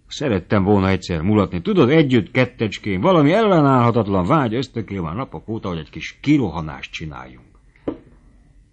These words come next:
"Ezért kérettél velem szabadságot?" "Megvallom, ezért." "No, és mit nevezel te kirohanásnak?"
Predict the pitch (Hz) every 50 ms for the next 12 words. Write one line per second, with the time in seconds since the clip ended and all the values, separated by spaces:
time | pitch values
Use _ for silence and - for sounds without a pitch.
0 | _ _ - - 127 135 123 135 123 101 - - 123 123 113 104 - - 98 92
1 | 92 107 101 87 82 - 95 87 87 82 - - 98 90 82 64 60 - _ _
2 | _ _ _ _ _ _ _ _ _ _ _ _ _ _ _ _ - 92 101 85
3 | 78 87 98 117 123 98 80 69 - 62 58 - _ _ _ - _ _ _ _
4 | _ _ _ _ _ _ _ - _ - 92 104 - - - - - _ - -
5 | - - - - - - - - - _ - - - _ _ - - _ _ _
6 | _ _ - - 110 120 117 - 131 156 202 - - - 107 104 95 98 98 92
7 | 95 95 95 90 92 - - 98 92 92 - - - _ _ - - 110 104 92
8 | 87 80 76 78 73 69 67 64 62 - - - - - - - - _